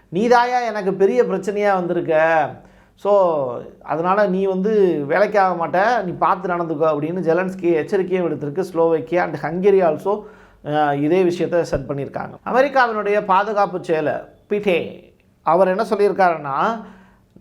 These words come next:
"nato-வில் உறுப்பினர் ஆகக்கூடிய உக்ரைனுடைய கனவுங்கிறது பலிக்காது" அப்படிங்கிற ஸ்டேட்மெண்ட்டை சொல்லியிருக்காரு. So, அமெரிக்கா டைரக்டா சொல்லிருச்சு, புதியதொரு யூரோப்பியன் கண்ட்ரி உருவாவதற்கான, அதாவது nato-வுக்கான புதிய ஒரு டீம் உருவாவதற்கான வாய்ப்பு இருக்கு அப்படிங்கிறாங்க.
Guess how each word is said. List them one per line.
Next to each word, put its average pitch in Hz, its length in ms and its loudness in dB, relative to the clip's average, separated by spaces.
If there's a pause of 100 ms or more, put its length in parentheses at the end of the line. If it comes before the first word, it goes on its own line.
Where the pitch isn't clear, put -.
"nato-வில் 240 500 2
உறுப்பினர் 220 460 0
ஆகக்கூடிய 175 1000 0
உக்ரைனுடைய 175 680 0
கனவுங்கிறது 170 680 -2
பலிக்காது" 139 880 -2
அப்படிங்கிற 131 400 -8 (100)
ஸ்டேட்மெண்ட்டை 147 420 -8
சொல்லியிருக்காரு. 113 380 -14 (280)
So, 147 160 -4
அமெரிக்கா 190 460 4
டைரக்டா 170 520 -2
சொல்லிருச்சு, 170 540 -4 (300)
புதியதொரு 220 420 4
யூரோப்பியன் 202 540 2
கண்ட்ரி 180 380 0
உருவாவதற்கான, 170 1080 0
அதாவது 160 340 0
nato-வுக்கான 185 800 2
புதிய 190 300 2
ஒரு 165 180 2
டீம் 202 360 -2
உருவாவதற்கான 180 680 0
வாய்ப்பு 147 300 -2
இருக்கு 139 240 -6
அப்படிங்கிறாங்க. 131 540 -8